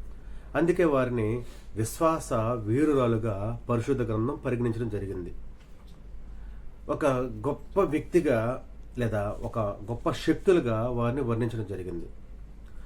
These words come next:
వారికి మించినది ఏది లేదు అన్నట్టుగా గ్రంథంలో చెప్పడం జరిగింది. ఎందుకంటే ఒక స్త్రీ తనకు తానుగా తన యొక్క మనసుని సిద్ధపాటు చేసుకొని, తన యొక్క ఆలోచనని కంట్రోల్ చేసుకొని,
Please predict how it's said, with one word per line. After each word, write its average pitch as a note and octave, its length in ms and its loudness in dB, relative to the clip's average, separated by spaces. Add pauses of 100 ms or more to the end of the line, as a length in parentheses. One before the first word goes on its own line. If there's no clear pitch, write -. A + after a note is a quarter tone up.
(220)
వారికి D3+ 360 6
మించినది D#3+ 380 4 (100)
ఏది C#3+ 240 6
లేదు C#3 520 6
అన్నట్టుగా B2 340 0
గ్రంథంలో A2+ 760 0 (160)
చెప్పడం A2+ 220 -2
జరిగింది. F#2+ 400 -6
ఎందుకంటే A2+ 440 -2 (1200)
ఒక A2+ 160 -2
స్త్రీ B2+ 680 4 (960)
తనకు F3 260 4
తానుగా D3+ 440 6 (840)
తన B2+ 120 2
యొక్క B2 180 2
మనసుని A2+ 380 0
సిద్ధపాటు A#2 440 2
చేసుకొని, C3 480 0 (1000)
తన C3 100 4
యొక్క C3+ 160 4
ఆలోచనని B2 500 4
కంట్రోల్ A2+ 420 0
చేసుకొని, C3+ 400 0